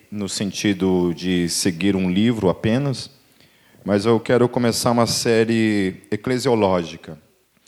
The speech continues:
Tratar sobre assuntos de eclesiologia. Eclesiologia é a, a área da, da teologia que trata a questão da vida diária da igreja. Eclésia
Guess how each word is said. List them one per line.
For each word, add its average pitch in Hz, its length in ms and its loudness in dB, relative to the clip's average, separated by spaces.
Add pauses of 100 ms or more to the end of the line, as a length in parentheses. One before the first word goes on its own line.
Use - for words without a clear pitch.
(680)
Tratar 117 400 0
sobre 120 300 0
assuntos 127 640 -2
de 127 100 2
eclesiologia. 135 1000 -4 (460)
Eclesiologia 131 1400 0
é 120 160 -6
a, 110 540 -2 (160)
a 104 100 0
área 123 240 4
da, 110 200 0
da 98 240 -8
teologia 127 840 -2 (520)
que - 100 -20
trata 151 380 -2
a 147 40 -4
questão 139 720 -2
da 131 200 0
vida 123 420 -4
diária 104 640 0 (380)
da 104 100 0
igreja. 85 560 -4 (880)
Eclésia 131 840 0